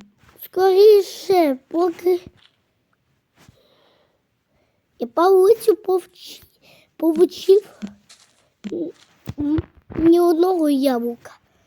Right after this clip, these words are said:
Скоріше. Поки, е, я помер, впав з високого місця. Гепнувся. Так,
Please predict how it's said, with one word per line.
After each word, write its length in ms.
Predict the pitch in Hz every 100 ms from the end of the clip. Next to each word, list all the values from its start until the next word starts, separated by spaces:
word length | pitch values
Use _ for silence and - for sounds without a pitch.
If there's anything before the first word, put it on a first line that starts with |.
| _ _ _
Скоріше. 1160 | - - 349 370 392 381 339 - - 330 262 262 _ _ _ _ _ _ _ _ _ _ _ _ _ _ _ _ _ _ _ _ _ _ _ _ _ - _ - _ _ - - - - 330
Поки, 640 | - 359 370 - 349 359 - _ _ _ _ _ - - _ - - _ _
е, 120 | - 277 269
я 280 | 269 277 392
помер, 600 | 392 - 294 277 269 269
впав 580 | 262 - _ 330 339 330
з 40 |
високого 760 | 285 277 - 277 262 - 247 247
місця. 420 | 240 220 - - _ _ _ - _ _
Гепнувся. 1120 | 262 254 240 - 247 240 - - 240 240 240 247 - _ _ _ _ _ _ _ _ _ _ _ _ _ _ _ _ _ _ _ _ _ _ _ _ _ _ _
Так, 280 | 233 220